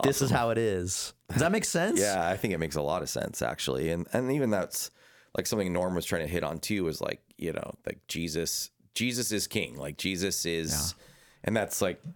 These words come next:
Speaker 2: all of this stuff within Luke is, like, the gospel of the kingdom,
Speaker 1: Mm-hmm.
Speaker 2: right? And it's, like, that Jesus is the king,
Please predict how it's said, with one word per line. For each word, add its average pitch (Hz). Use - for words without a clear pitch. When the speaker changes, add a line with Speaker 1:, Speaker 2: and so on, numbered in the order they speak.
Speaker 2:
all 98
of 78
this 82
stuff -
within 76
Luke 76
is, 69
like, 71
the 78
gospel 69
of 69
the -
kingdom, 82
Speaker 1:
Mm-hmm. 87
Speaker 2:
right? 80
And 85
it's, -
like, 69
that 65
Jesus 76
is 69
the 69
king, 76